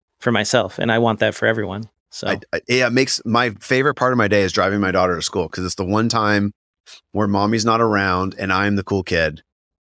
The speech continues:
Speaker 2: and she wants to talk to me. And so, like, I get twenty minutes of talking to her and what's on her mind, and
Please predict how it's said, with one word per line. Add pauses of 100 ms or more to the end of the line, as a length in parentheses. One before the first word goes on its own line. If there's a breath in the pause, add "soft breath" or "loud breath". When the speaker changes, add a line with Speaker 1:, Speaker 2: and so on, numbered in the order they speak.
Speaker 2:
and
she
wants
to
talk
to
me. (160)
And
so,
like,
I
get
twenty
minutes
of
talking
to
her
and
what's
on
her
mind,
and